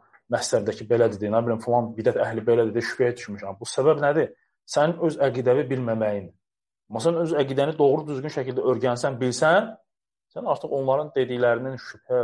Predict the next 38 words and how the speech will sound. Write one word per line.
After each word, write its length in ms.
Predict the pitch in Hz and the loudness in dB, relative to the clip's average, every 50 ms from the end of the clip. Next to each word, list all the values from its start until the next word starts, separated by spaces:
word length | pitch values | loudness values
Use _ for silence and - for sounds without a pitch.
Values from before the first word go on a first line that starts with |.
| 107 104 | 2 2
və 80 | 117 | 0
yaxud 260 | 123 123 - - - _ - | 0 0 -2 -6 -12 _ -4
da 140 | 113 110 113 - _ _ _ _ _ _ _ _ _ _ _ _ - - - - | -4 -4 -4 -8 _ _ _ _ _ _ _ _ _ _ _ _ -20 -20 -16 -12
səhv 360 | - - - 131 127 - - 127 | -6 -4 -4 -4 -4 -6 -6 -6
etiqad 320 | 113 113 120 110 123 113 110 | -6 -6 -4 -2 -2 -2 -2
olduğunu 340 | 107 107 104 107 107 120 117 | -4 -4 -6 -6 -8 -4 -4
biləcəksən. 440 | 113 98 90 85 - 82 - - - _ _ _ _ _ _ _ _ _ _ - | -2 -2 -2 -4 -8 -12 -16 -16 -18 _ _ _ _ _ _ _ _ _ _ -12
Ona 120 | 147 147 | -6 -4
görə 100 | 131 123 | -4 -4
də 60 | 127 - | -4 -2
çalışın 400 | - 120 120 123 - 120 120 110 | 0 2 2 2 0 -2 -2 -2
dərsləri 440 | 110 - - - 107 104 113 113 110 | -2 -2 -2 -4 -2 0 0 0 0
olduqca, 640 | - - - 101 104 104 104 117 107 104 101 98 95 - - 95 | -2 -4 -6 -6 -6 -4 -4 -6 -6 -2 -2 -2 -2 -2 -4 -6
yəni 180 | 95 92 90 87 - | -8 -10 -12 -10 -6
dinləyin 260 | 101 107 113 110 104 | -4 -4 -2 -2 -2
bu 100 | 104 101 104 | -4 -4 -4
günlərdə. 460 | 101 101 98 98 95 98 107 104 98 | -2 0 2 2 2 2 2 2 2
Həm 100 | 110 110 98 | 0 -2 -4
də 40 | 90 - | 0 2
vaxt 240 | 117 117 - - - - | 0 0 0 -4 -6 -2
boldur, 340 | 107 107 104 98 - 90 107 | 0 0 0 -2 -4 -2 -2
vaxt 240 | 110 104 - - 95 | -2 -2 -2 -4 -6
var. 300 | 95 90 92 98 104 - _ _ _ _ _ _ _ _ _ _ _ _ _ | -4 -2 -2 -2 -4 -6 _ _ _ _ _ _ _ _ _ _ _ _ _
Yəni 240 | - 92 92 90 85 - - _ _ _ _ _ _ _ _ _ | -18 -16 -14 -14 -14 -16 -18 _ _ _ _ _ _ _ _ _
inşallah 320 | 101 - - 110 113 107 - | -6 -2 0 0 0 -2 -4
ki, 80 | - | -6
çalışın 540 | - - 107 107 107 107 - 110 113 113 - - _ _ _ _ _ _ _ | 0 2 4 4 4 2 0 -4 -6 -8 -10 -16 _ _ _ _ _ _ _
bu 220 | - - 98 104 98 | -20 -14 -12 -10 -8
günləri, 400 | 113 107 107 104 98 101 110 110 104 | -6 -6 -4 -2 0 2 2 2 2
yəni 120 | 101 98 95 | 0 -2 -4
karantini 500 | - 101 101 101 95 95 - 104 110 110 - - _ _ _ | -4 -2 -2 -2 -4 -6 -8 -10 -10 -10 -12 -18 _ _ _
faydalı 380 | - 107 104 101 101 98 101 101 | 0 0 2 2 2 0 0 -2
keçirdin 320 | - 90 - 92 90 98 107 104 | -4 -8 -10 -10 -8 -6 -4 -4
və 60 | 101 | -4
biz 100 | 107 107 98 | -4 -6 -4
də 40 | 98 | -2
çalışırıq 380 | - 101 95 90 - 98 90 - | -2 -2 -2 -4 -6 -8 -10 -8
ki, 120 | - 104 | -8 -8